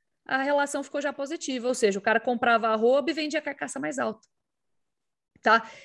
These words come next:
Isso se manteve em dois mil e dezoito, isso se manteve, deixa eu pegar aqui meu gráfico, só um minutinho. Isso ma-, isso se manteve em dois mil e dezessete, dois mil e dezoito, dois mil e vinte.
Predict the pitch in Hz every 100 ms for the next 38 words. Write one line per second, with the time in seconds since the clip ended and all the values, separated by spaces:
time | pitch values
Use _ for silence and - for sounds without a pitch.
0 | - - 294 285 - 254 247 254 233 220
1 | 220 214 208 190 202 240 - _ _ _
2 | _ _ - 247 277 269 - 254 262 247
3 | 247 208 196 214 - 220 214 208 208 208
4 | 190 185 - 220 226 233 202 190 _ -
5 | - 247 262 285 302 277 285 302 311 302
6 | 226 202 220 226 214 220 285 277 - 277
7 | 254 226 208 240 294 277 277 254 254 285
8 | 247 190 185 208 247 277 330 330 220 233
9 | 302 349 277 - 175